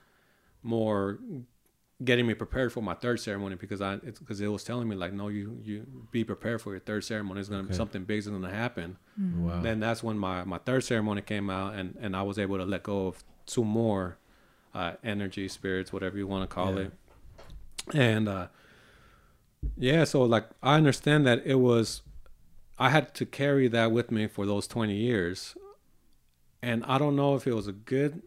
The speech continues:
Speaker 1: good energy, bad energy, but I understand that it was there with me the whole time.
Speaker 2: Right.
Speaker 1: Uh, us as humans, we're able to, we have choices. We could do good or bad.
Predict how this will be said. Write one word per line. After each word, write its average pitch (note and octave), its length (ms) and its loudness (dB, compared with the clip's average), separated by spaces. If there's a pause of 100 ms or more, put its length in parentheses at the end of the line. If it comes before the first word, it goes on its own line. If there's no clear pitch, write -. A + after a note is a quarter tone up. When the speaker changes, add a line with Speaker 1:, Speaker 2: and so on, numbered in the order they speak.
(600)
Speaker 1:
good C#3+ 200 4
energy, D3+ 400 2
bad B2+ 260 4
energy, C3 320 2
but B2 200 -6
I A2+ 100 0
understand A2 400 0
that G#2 140 -4 (880)
it B2+ 60 0
was A2+ 220 0
there A#2 180 0
with G#2 140 -4
me A2 100 -8
the F#2 100 -6
whole F#2 180 -6
time. F2+ 400 -8 (220)
Speaker 2:
Right. E2 220 -8 (300)
Speaker 1:
Uh, F#2 380 0 (500)
us C3+ 180 0
as C3 160 4
humans, B2+ 300 0
we're A2+ 140 4
able G#2+ 240 2
to, G2 140 -2 (160)
we A2+ 140 -2
have A#2 160 0
choices. F#2 560 -8 (140)
We A#2+ 100 0
could A#2 120 0
do A2 120 -2
good A#2+ 180 -2
or A#2 80 -2
bad. F2+ 360 -6